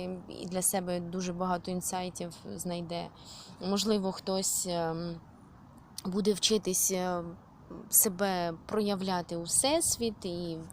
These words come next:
в принципі, тобто, ну, таке, тобто, тут потрібно прокачати вашу рішучість.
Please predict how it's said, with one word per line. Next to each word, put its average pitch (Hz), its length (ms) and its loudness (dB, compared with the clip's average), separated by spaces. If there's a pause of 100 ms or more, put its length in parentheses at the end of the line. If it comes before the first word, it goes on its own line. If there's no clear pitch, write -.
(100)
в - 140 -16
принципі, 247 680 -2
тобто, 170 540 -8 (300)
ну, 330 80 -8 (120)
таке, 170 380 -4
тобто, - 300 -16 (360)
тут 370 160 0 (180)
потрібно 254 640 4 (500)
прокачати 240 600 4
вашу 208 360 2
рішучість. 175 800 -6